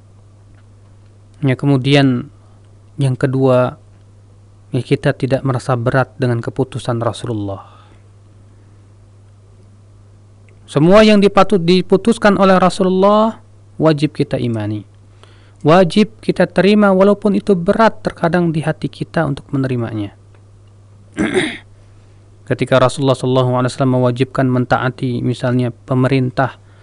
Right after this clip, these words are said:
yang zalim, walaupun mereka mengambil harta kita, memukul kita, memang terasa berat,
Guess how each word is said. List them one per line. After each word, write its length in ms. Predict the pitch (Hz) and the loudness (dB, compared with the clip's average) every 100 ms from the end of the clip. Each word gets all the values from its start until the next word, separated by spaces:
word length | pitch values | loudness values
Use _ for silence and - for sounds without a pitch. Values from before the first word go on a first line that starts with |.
| - - - - | -20 -20 -20 -4
yang 320 | 135 120 110 | -2 0 2
zalim, 400 | 127 135 131 107 - - - | 4 4 0 -4 -10 -20 -10
walaupun 400 | 120 123 - 131 | -2 -2 0 -2
mereka 320 | 123 135 131 | 2 0 0
mengambil 480 | 127 127 131 135 131 | -2 0 0 0 -2
harta 400 | 127 139 - 127 | -2 -6 -4 -6
kita, 480 | - 143 139 123 135 | -6 -6 -4 -4 -4
memukul 480 | 131 131 123 135 123 | -2 -2 -2 -4 -4
kita, 480 | - - 131 113 - | -8 -6 -8 -8 -6
memang 300 | 139 143 139 | 0 2 0
terasa 340 | 139 139 - 135 | -2 -4 -4 -4
berat, 320 | 131 156 143 | -2 -2 -2